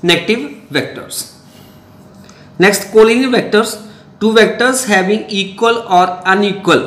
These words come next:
magnitude are called collinear vector if they either act along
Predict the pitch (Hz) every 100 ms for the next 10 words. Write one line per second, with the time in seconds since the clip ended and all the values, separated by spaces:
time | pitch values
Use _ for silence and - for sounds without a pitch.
0 | - - - - - 143 151 185 190 233
1 | 277 - - 170 170 170 165 180 185 185
2 | 185 196 220 214 175 - - 214 208 202
3 | 196 165 180 190 196 - - - - -
4 | - 151 175 175 214 - 180 175 - -
5 | - - - _ - - - - - -
6 | - 165 165